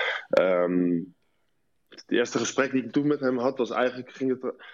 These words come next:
ja, was ons plan een beetje zo van, "Oké, je blijft nog twee jaar in Nederland. En dan gaan we kijken wat, eh, ja, of je dan klaar bent voor, om de volgende stap te maken." Ehm, ja, en dat ging zo snel met hem.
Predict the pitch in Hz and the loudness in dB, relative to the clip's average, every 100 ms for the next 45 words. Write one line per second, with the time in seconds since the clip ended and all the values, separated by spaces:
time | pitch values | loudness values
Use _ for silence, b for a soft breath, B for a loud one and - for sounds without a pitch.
0 | B - 127 110 87 101 107 123 113 - | B -2 0 0 -2 -4 -4 -6 -6 0
1 | 120 123 113 117 104 - 113 110 110 104 | 0 2 2 0 -2 -4 -2 0 -2 -2
2 | 110 107 98 107 104 104 - 107 104 98 | 0 0 2 0 0 -6 -4 0 0 0
3 | 101 113 95 82 95 _ B B B _ | -2 -2 -2 -6 -10 _ B B B _
4 | _ _ _ _ _ _ - 101 101 98 | _ _ _ _ _ _ -8 -2 0 0
5 | 101 90 104 95 98 90 90 - 92 87 | -6 -4 -2 -2 -2 -6 -6 -6 -6 -4
6 | 87 85 78 - 87 87 - - - - | -4 -4 -4 -4 -4 -6 -8 -10 -14 -10
7 | 95 92 90 - 98 95 90 - 92 90 | -4 -2 -2 -2 0 0 -4 -6 -2 0
8 | 87 92 82 90 - 92 92 - 113 - | -2 -4 -10 -12 -6 -6 -6 -6 -6 -4
9 | 90 78 - - B B B B B _ | -6 -6 -12 -20 B B B B B _
10 | 92 90 87 85 82 80 _ _ _ _ | -2 0 -2 -4 -10 -14 _ _ _ _
11 | _ _ _ - 73 85 87 - 104 90 | _ _ _ -6 -6 -6 -8 -4 -4 -2
12 | 87 113 110 107 107 95 85 85 101 | 0 0 0 0 0 0 -4 -6 -8